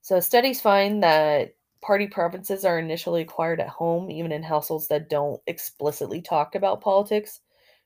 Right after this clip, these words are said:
Children raised in households in which both primary caregivers are Democrats or Republicans tend to become Democrats or Republicans themselves. Not all children absorb their parents' political views,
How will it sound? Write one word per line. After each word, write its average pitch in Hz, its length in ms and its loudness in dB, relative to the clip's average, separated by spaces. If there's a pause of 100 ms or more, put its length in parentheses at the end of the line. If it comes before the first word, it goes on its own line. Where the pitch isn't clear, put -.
Children 196 340 4
raised 175 260 2
in 180 80 -6
households 165 520 -2
in 170 60 -2
which 165 300 -6
both 160 260 4
primary 160 340 -4
caregivers 156 640 -4
are 151 160 2
Democrats 156 480 -4
or 147 60 -6
Republicans 156 640 -4
tend 262 260 -2
to 240 60 -2
become 170 500 0 (540)
Democrats 151 520 0
or 143 160 -2
Republicans 135 960 -6 (120)
themselves. - 760 2 (800)
Not 208 340 6
all 202 320 8
children 202 420 -2
absorb 175 420 0
their 170 100 2
parents' 165 320 -6
political 175 400 -8
views, 208 600 -8